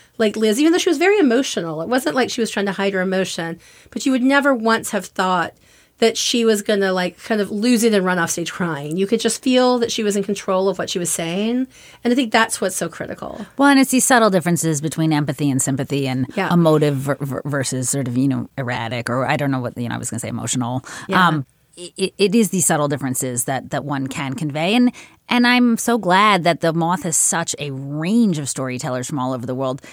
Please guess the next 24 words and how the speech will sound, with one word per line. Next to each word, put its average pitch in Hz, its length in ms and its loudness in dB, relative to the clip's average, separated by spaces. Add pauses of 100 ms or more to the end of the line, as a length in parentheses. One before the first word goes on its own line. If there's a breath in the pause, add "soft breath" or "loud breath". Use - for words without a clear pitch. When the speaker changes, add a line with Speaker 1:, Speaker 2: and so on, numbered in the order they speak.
(140 loud breath)
Speaker 2:
You 233 160 2
had 262 140 2
told 196 280 -4
me 170 140 -2
that 151 320 -4
in 170 180 -2
Ireland 262 540 2
it 220 80 -4
is 233 140 0
not 254 220 0
successful. 269 360 -4
I 226 40 -2
mean, 214 100 0
here, 240 180 -2
the, 175 140 -10
the 202 100 -6
Moth 247 220 4
is 247 100 2 (100)
this 214 100 0
Speaker 1:
<laughs> 180 40 -4
Speaker 2:
global 262 680 2 (200)
brand. 233 600 2
It's 196 180 -8
everywhere. 214 640 -6